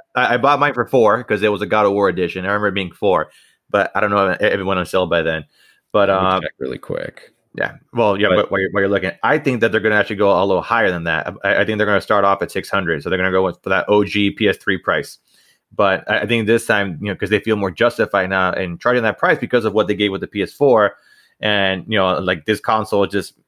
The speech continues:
Speaker 1: much more powerful. And, like, I feel that they can justify the six hundred. Plus the fact that things just cost more now because of what's going on with the pandemic. And they've already announced that they're, they're not gonna make that many in the first place, right? So it's,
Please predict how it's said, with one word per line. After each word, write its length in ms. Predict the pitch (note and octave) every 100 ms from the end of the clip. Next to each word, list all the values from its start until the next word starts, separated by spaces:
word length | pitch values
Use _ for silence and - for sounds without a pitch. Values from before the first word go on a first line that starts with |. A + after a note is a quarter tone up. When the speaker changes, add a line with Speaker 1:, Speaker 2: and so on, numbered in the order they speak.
| _ -
Speaker 1:
much 240 | A2 -
more 100 | G#2
powerful. 460 | F2+ A#2 G#2+ G#2 G#2
And, 140 | G2+
like, 120 | G2 G2
I 80 |
feel 160 | G2 A2
that 40 | G#2
they 100 | F#2
can 140 | F2+
justify 340 | G2+ G2 F#2+
the 100 | F2+
six 200 | F2 F#2+
hundred. 320 | - G2+ D#2+ -
Plus 200 | F3 -
the 100 | C3
fact 320 | C3+ C3 -
that 220 | G#2 - _ _ -
things 180 | A#2
just 140 | G#2+ -
cost 260 | A#2 -
more 180 | G#2 G#2
now 140 | A2+ A#2
because 300 | F#2 F#2+ F2+
of 80 |
what's 160 | F#2+ F2+
going 160 | G2+ F#2
on 60 |
with 80 | F#2
the 40 | E2
pandemic. 500 | F#2 F2 F#2 A#2+ - _ - _
And 220 | G#2 G2+ E2+
they've 160 | A2+
already 200 | A#2+ A2
announced 340 | G2+ G#2 G2 -
that 140 | -
they're, 140 | G2
they're 120 | F2 F#2+
not 160 | F#2+
gonna 140 | F#2 F2+
make 180 | F#2+ F#2
that 140 | F2+
many 180 | F2 F2
in 60 | E2
the 60 |
first 320 | - C3 B2+
place, 240 | F#2+ C#2 -
right? 200 | F2+ F2
So 100 |
it's, 80 | F#2+